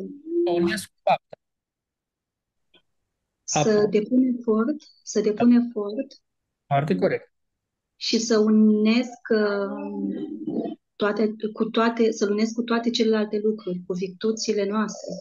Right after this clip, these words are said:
Speaker 2: virtuțile mele.
Speaker 1: Așa. Deci spune aici cu fapta, să o unesc cu fapta și apoi cu cunoștința să unesc înfrânarea.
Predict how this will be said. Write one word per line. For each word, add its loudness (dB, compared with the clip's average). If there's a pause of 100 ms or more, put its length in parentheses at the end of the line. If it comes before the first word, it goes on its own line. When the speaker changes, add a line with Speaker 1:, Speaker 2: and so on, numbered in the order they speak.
Speaker 2:
virtuțile -4
mele. -6 (500)
Speaker 1:
Așa. -2 (540)
Deci 4
spune 4
aici 4
cu 0
fapta, 0
să -2
o 6
unesc 4
cu -2
fapta 0
și -2
apoi 2 (100)
cu 4
cunoștința 4
să 0
unesc 2
înfrânarea. 2